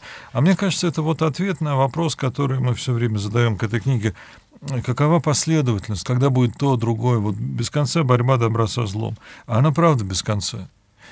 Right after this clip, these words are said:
Вот любая, даже самая окончательная победа, пусть она на тысячу лет, это очень долго, очень много, это очень хорошо, тысячу лет, но она только на тысячу, да?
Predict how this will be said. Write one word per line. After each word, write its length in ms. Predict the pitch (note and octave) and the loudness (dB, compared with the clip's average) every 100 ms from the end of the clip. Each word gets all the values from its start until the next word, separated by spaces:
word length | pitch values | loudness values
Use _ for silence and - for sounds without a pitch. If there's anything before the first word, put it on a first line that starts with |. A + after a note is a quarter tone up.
| - | -6
Вот 160 | A#2+ B2 | -4 2
любая, 320 | D3+ F3+ D#3+ | 4 6 6
даже 280 | C#3+ B2 A#2 | 4 0 0
самая 360 | D#3+ D#3 C#3 | 0 0 0
окончательная 560 | B2 C3 - C#3+ - B2+ | 0 -2 -2 -4 -2 -2
победа, 480 | C#3 C#3+ G3+ D#3+ B2 - - - | -2 0 0 -2 -6 -14 -20 -8
пусть 260 | D3 F3 - | -2 0 0
она 200 | E3+ E3+ | 2 4
на 120 | E3 | 2
тысячу 460 | - D#3+ D3 - D3+ | 2 0 0 -2 0
лет, 260 | C#3+ - | 0 0
это 160 | B2 C3+ | -2 -2
очень 280 | B2 C3 A#2 | -2 0 2
долго, 280 | C3+ A#2 | 2 2
очень 280 | A#2 A2+ C#3 | 2 2 2
много, 380 | B2 B2 B2+ G#2 | 4 4 2 0
это 160 | G2+ A2+ | -2 -2
очень 160 | G2 | -4
хорошо, 400 | - A#2 A2 C3 | -2 -2 0 -2
тысячу 340 | - A2 - A2+ | 0 -4 -2 -2
лет, 220 | G#2 F#2 | -2 -2
но 220 | A2+ A2 | 0 2
она 160 | A2 G#2+ | 2 0
только 420 | - B2+ G#2 A2 | 2 2 2 0
на 160 | F#2+ | -2
тысячу, 540 | E2+ G#2 F2+ G#2+ - A2 | -4 -8 -10 -10 -14 -12
да? 260 | G#2+ B2 | -8 -6